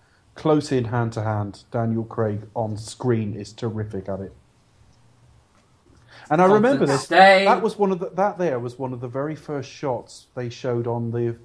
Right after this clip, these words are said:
Speaker 1: um, first sort of little web series when they first started filming in Austria, where he took the gun and sort of turned and fired. And again, that economy of movement, that's just his,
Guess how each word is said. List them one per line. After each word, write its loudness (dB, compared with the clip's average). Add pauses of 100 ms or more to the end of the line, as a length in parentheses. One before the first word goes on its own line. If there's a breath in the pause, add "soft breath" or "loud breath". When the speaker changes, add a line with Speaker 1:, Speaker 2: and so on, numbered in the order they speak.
Speaker 1:
um, -4 (440)
first -2
sort -2
of 0
little -2
web 0
series -4
when -2
they -2
first -2
started 0
filming -2
in -2
Austria, -6 (440)
where 0
he -4
took -2
the -4
gun 2
and 0
sort -4
of -6
turned 0
and -4
fired. 0
And -10 (320 soft breath)
again, 0
that -2
economy 0
of -2
movement, -4
that's -8
just -8
his, -8